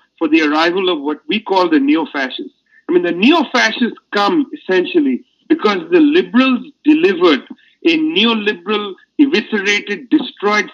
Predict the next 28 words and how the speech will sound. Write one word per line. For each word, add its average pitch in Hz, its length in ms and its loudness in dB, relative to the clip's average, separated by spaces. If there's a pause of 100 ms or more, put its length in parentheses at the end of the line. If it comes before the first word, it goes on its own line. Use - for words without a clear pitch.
(140)
state 190 380 0
project, 147 600 0 (380)
um, 156 320 -2
into 175 260 0
their 151 200 0
hands. 139 420 0
They 170 80 2
are 170 80 2
able 202 300 0
now 202 240 -4
to 180 160 -8 (120)
say, 185 280 -4 (180)
"We 190 160 0
want 202 240 -2
to 180 80 -4
defend - 540 -2
people," 262 480 2 (420)
but 175 180 -2
they 185 120 2
don't 190 260 -4
have 185 380 -4
instruments 190 680 -4
to - 80 0
defend 220 420 0
them 226 140 -2
with, 220 260 -6
so 175 120 0
they 156 180 -2